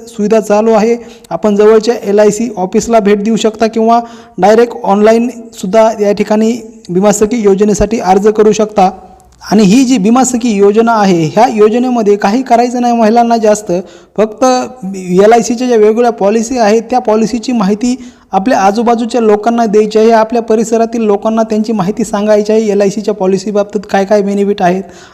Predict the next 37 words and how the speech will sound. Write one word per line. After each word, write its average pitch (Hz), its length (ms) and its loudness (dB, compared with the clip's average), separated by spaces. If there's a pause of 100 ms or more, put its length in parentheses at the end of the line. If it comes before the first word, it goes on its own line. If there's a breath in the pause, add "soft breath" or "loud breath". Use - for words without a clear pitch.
अशा 214 180 0
प्रकारे 240 300 0
आपल्या 226 240 2
लाडक्या 220 320 2
बहिणींना 220 340 -2
हेच 226 260 -2
काम 220 180 0
करायचं 208 360 -2
आहे 196 200 0 (340 loud breath)
आणि 208 140 -2
हे 226 180 -2
काम 226 280 0
केल्यामुळं 233 600 2
त्यांना 214 300 -2
त्या 214 160 0
ठिकाणी 214 420 -2 (320 loud breath)
सात 208 260 0
हजार 208 200 2
रुपये 214 240 0
महिना 202 340 -2 (180)
हा 208 340 0
लाडक्या 180 320 0
बहिणींना 185 420 -2
मिळणार 185 320 -2
आहे, 190 220 0
असं 220 280 0 (460 loud breath)
या 208 160 4
योजनेची 214 480 0
घोषणा 208 400 0
खुद्द 214 340 -2
पंतप्रधान 208 640 0
नरेंद्र 214 360 0
मोदी 208 280 0
यांनी 208 240 0
हरियाणामधून 202 680 -2
केलेली 185 360 2
आहे. 202 220 -2